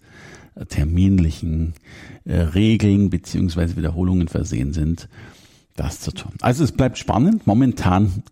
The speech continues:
ist es ein Hype und der Hype lebt auch. Das sieht man deutlich. Ich war heute schon in einer, heute Vormittag, am Montagvormittag in einer deutschsprachigen Konferenz drin mit, äh,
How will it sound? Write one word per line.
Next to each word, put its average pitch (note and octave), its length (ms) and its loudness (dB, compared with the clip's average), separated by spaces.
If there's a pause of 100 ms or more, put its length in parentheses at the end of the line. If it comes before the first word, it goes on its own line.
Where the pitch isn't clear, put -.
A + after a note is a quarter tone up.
(200)
ist G#2+ 320 0
es C#3 120 -4
ein B2 220 2
Hype A2+ 320 2
und F2 140 0
der D#2+ 160 0
Hype - 260 -2 (240)
lebt D2+ 560 0
auch. C#3+ 380 -2
Das - 340 -6
sieht - 320 -6
man F#2+ 140 -2
deutlich. G2+ 380 -2
Ich - 40 -12
war E2 100 -2
heute G#2+ 140 -2
schon G#2 160 0
in F2 80 2
einer, E2 240 2 (600)
heute G2+ 140 0
Vormittag, A#2+ 540 0
am D2+ 120 0
Montagvormittag A2 760 2
in F2+ 100 2
einer D#2+ 240 0 (440)
deutschsprachigen G2 880 -2
Konferenz - 720 -6
drin G#2+ 280 2
mit, - 340 -2
äh, D#2 200 0